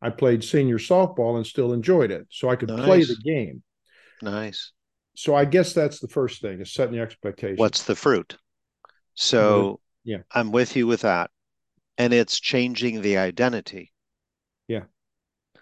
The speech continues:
Speaker 2: When I
Speaker 1: Exactly.
Speaker 2: can say to someone, "I stutter, I'm a person who stutters,"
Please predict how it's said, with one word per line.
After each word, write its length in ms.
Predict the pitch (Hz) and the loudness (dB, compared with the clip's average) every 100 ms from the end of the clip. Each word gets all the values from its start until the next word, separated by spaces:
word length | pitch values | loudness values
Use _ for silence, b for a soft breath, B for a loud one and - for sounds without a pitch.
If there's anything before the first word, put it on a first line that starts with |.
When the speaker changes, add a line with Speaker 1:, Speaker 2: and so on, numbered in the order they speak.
| b - | b -6
Speaker 2:
When 160 | 110 107 | 0 2
I 140 | 117 | 2
Speaker 1:
Exactly. 180 | 120 147 | 2 2
Speaker 2:
can 120 | 123 | 0
say 380 | - 139 123 127 | 0 2 4 2
to 120 | - | 0
someone, 400 | 117 - 98 98 | -8 -8 -6 -4
"I 140 | 90 92 | -4 -4
stutter, 340 | - 113 98 | -2 0 0
I'm 120 | 98 | -2
a 40 | 90 | -6
person 280 | 104 92 104 | -8 -10 -10
who 60 | |
stutters," 520 | 98 98 85 87 - | -6 -4 -2 -4 -10